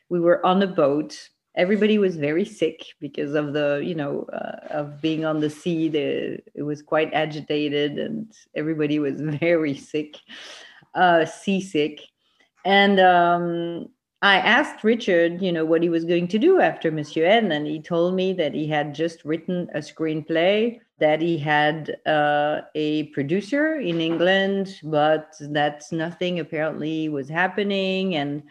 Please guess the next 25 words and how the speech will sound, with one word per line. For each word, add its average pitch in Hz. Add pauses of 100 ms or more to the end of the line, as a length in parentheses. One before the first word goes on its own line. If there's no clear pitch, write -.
(400)
and 240
because 220
I'm 156
very 175
melancholic 165
and 156
I, 151
I, 156 (100)
I 170
wanted 208
to, 180 (140)
like, 156 (100)
not 190
finish 190
that 151 (100)
Monsieur 160
N, 151 (480)
you 180
know, 143 (100)
experience, 160
which 147
was 151
our 135
first 151
production, 143